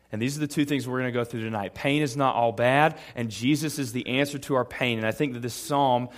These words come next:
shows us that. So right out of the gate, a lot of people who are not Christians, who are kinda, you know, on the edge and not really sure, they think that Jesus was this, was like this. This is how they would describe him. He was this really good guy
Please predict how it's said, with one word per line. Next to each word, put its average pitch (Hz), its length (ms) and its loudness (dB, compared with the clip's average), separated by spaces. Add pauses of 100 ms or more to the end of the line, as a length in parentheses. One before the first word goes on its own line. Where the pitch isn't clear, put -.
(180)
shows 143 480 4
us - 160 -6
that. 117 360 2
So - 280 4 (240)
right 175 180 10
out 214 140 8
of 190 40 2
the 180 60 4
gate, 160 280 2 (200)
a 147 60 10
lot 190 240 8
of 294 100 2
people 220 300 4
who 190 180 2
are 156 60 4
not 139 420 4
Christians, 127 580 -2
who 139 140 2
are 131 60 2
kinda, 165 420 2
you 147 140 0
know, 135 160 4
on 135 200 6
the 160 140 0
edge 147 400 6
and 123 100 -4
not 139 200 6
really 156 220 2
sure, 156 360 4 (220)
they 156 100 10
think 247 280 4
that 320 100 4
Jesus 175 520 0
was 151 200 0
this, 147 160 -2
was 143 240 2
like 135 160 6
this. 113 160 -2
This 151 160 -4
is 185 80 -2
how 175 140 8
they 165 100 6
would 151 160 0
describe 117 640 2
him. 101 120 -8 (240)
He 175 140 4
was 175 160 4
this 139 220 -2
really 156 340 6
good 226 320 4
guy 131 440 6